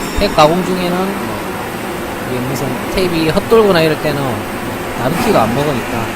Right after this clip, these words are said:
비상정지 버튼을 이제 대기하고 이렇게 탭 가공하는 모습이고, 포인트 탭이 특징이 이제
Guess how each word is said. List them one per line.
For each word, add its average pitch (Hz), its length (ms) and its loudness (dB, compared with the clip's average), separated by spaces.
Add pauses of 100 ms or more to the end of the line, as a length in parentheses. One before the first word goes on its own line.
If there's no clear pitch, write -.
(760)
비상정지 143 960 -2
버튼을 110 440 -4
이제 92 100 -6 (720)
대기하고 110 400 -4
이렇게 - 220 -6 (120)
탭 - 180 2
가공하는 107 600 -4
모습이고, - 1400 -6
포인트 185 300 0
탭이 165 340 0
특징이 - 380 -4
이제 113 260 -4